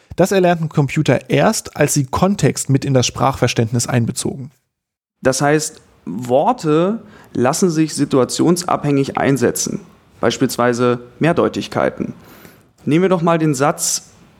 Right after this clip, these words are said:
Speaker 2: „Ich muss mein Fahrrad abschließen.“ Was mache ich da jetzt? In dem Moment meine ich jetzt erstmal das Wort abschließen.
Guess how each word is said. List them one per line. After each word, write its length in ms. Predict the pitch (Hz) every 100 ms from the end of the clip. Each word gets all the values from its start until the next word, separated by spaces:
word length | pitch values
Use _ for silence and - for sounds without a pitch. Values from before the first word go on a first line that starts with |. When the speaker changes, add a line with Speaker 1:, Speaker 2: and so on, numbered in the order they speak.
| _
Speaker 2:
„Ich 140 | 147 139
muss 220 | 156 170
mein 160 | 165 160
Fahrrad 460 | 135 123 123 120
abschließen.“ 640 | 175 - - 113 104 101 104 - - _ _ _ _ _ _ _ -
Was 100 | 131
mache 220 | 147 175
ich 80 | 170
da 120 | 117
jetzt? 320 | 110 110 - - - _ -
In 140 | 135
dem 120 | 165
Moment 600 | 180 151 175 196 - - - - - -
meine 220 | - 135 180
ich 60 |
jetzt 180 | 170 170
erstmal 300 | 165 160 160
das 140 | 139
Wort 200 | 131 151
abschließen. 640 | - 135 - 117 104 104